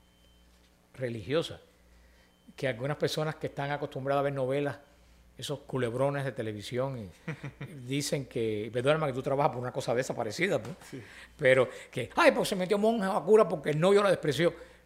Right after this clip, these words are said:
Speaker 1: Nadie que lo desprecie, el novio o la novia, dura dos semanas en un monasterio.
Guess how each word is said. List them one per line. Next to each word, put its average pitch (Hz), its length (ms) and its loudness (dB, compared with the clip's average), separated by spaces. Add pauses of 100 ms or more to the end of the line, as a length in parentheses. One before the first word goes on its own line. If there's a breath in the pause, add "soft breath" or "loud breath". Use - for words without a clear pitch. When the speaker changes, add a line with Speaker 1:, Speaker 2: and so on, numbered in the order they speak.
Speaker 1:
Nadie 151 720 4
que 135 120 -2
lo 127 100 -2
desprecie, 156 480 0
el 143 100 -2
novio 170 260 6
o - 20 6
la 143 120 2
novia, 165 340 4
dura 151 560 2
dos 175 220 6
semanas 156 480 0
en 131 120 -4
un 151 120 -2
monasterio. 110 560 -6